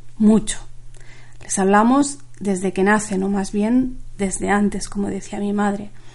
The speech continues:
Yo a Víctor incluso le hablo desde antes de su concepción.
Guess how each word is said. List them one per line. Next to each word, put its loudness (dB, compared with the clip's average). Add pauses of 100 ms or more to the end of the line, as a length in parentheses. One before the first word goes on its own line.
(440)
Yo 8
a 8
Víctor 2
incluso 2
le 6
hablo 2 (400)
desde 4
antes 2
de 0
su -4
concepción. -2